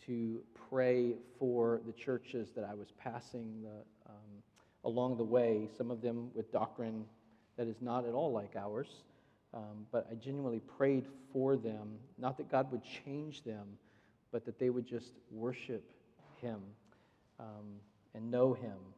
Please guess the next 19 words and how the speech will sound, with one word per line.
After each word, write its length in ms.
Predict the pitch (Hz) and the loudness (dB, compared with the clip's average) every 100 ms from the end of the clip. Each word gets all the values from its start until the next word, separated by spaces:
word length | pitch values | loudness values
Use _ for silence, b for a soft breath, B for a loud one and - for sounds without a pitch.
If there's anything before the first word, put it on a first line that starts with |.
| - - | -20 -16
And, 380 | 104 104 104 101 - - | -12 -10 -10 -12 -18 -18
um, 240 | 101 101 101 104 - | -18 -16 -18 -20 -20
it's 120 | 110 - | -16 -8
something 340 | 117 117 113 | -8 -6 -2
that 180 | 110 110 117 | 0 0 -4
I'm 220 | 110 107 - _ _ | -8 -10 -14 _ _
continuing 560 | - 117 - 165 151 127 | -14 -10 -4 -2 -2 -4
to 100 | 123 | -4
do 340 | 110 127 120 120 | -2 2 2 0
as 120 | 107 | -4
I 80 | 107 | -6
drive 440 | 104 113 113 110 101 | -4 -2 0 0 -2
and 120 | 98 - | -10 -2
pass, 440 | 117 110 - - b b b b b - | -2 -2 -10 -18 b b b b b -12
uh, 160 | 104 110 | -10 -10
different 300 | 113 120 113 - - | -10 -10 -12 -16 -2
places 380 | 117 110 113 104 | 0 0 -6 -10
of 80 | 101 | -4
worship. 440 | 110 113 - 104 | -2 -2 -4 -6